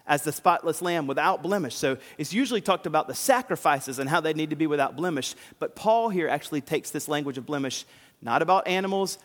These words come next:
not even about Jesus, and employs it about us. You're without blemish now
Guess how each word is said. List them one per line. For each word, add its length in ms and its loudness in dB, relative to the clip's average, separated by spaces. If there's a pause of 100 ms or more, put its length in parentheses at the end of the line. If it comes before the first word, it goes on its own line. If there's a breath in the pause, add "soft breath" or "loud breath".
not 180 2
even 160 -2
about 200 2
Jesus, 460 -4 (320 loud breath)
and 100 0
employs 480 0
it 120 -2
about 400 -2
us. 600 -6 (1700)
You're 320 0
without 320 0
blemish 380 -14
now 260 -20